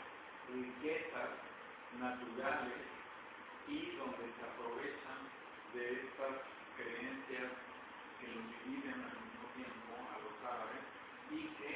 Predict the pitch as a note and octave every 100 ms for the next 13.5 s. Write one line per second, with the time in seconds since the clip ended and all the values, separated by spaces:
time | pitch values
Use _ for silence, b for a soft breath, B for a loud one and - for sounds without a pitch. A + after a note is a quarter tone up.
0 | A2 B2+ B2+ - C3 B2+ - C3 - -
1 | - - B2 B2 A#2+ A2+ A2+ A2 G#2+ G#2+
2 | - - - - - - - - - -
3 | - - E3+ F3+ G3 F3+ D#3+ E3 E3+ -
4 | E3 D3+ - - - - - - - -
5 | - - - - - - C3+ B2+ A#2+ A#2
6 | - - - D3+ D3 C#3+ F#3 F#3+ - -
7 | - - - - - - - - B2 A#2+
8 | C#3 C3+ C3 B2+ B2 A#2+ A2+ - A2+ -
9 | - - D3 D#3 D#3+ G2+ G#2+ A2 A2 -
10 | A#2+ A#2+ A#2 - - - B2+ - C3+ C3+
11 | D#3 D3+ D3+ D#3 D3 C#3+ - - C3+ C3+
12 | D3+ D3 - - - - - - F#3+ -
13 | - F3 F3 D#3 D3+